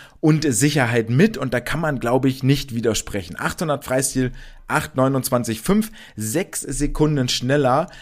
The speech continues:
als sie noch vor anderthalb Jahren in Luxemburg geschwommen ist. Das war damals ihre Bestzeit, die sie dort aufgestellt hat.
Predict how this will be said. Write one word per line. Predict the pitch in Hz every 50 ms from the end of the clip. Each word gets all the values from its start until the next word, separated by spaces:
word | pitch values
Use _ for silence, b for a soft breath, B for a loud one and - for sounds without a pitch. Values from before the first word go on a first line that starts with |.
| B B B
als | - 120 139 135 -
sie | 135 131
noch | 127 123 123
vor | - - 107 98
anderthalb | 123 147 151 131 131 117 110 107
Jahren | 113 113 135 127
in | 117 113 113
Luxemburg | 117 120 139 190 208 - - - 160 127 117 117 117 113 -
geschwommen | 110 - - - 113 110 113 113 117 123
ist. | 143 - -
Das | 123 113 -
war | 117 113
damals | 104 107 107 120 123 123 123 123 - -
ihre | 127 117 113 110
Bestzeit, | - 131 147 - - - 160 151 135
die | 135
sie | 135 147
dort | 139 131 123 -
aufgestellt | - 123 151 - - - 170 - - 170 170 170 - -
hat. | 190 208 -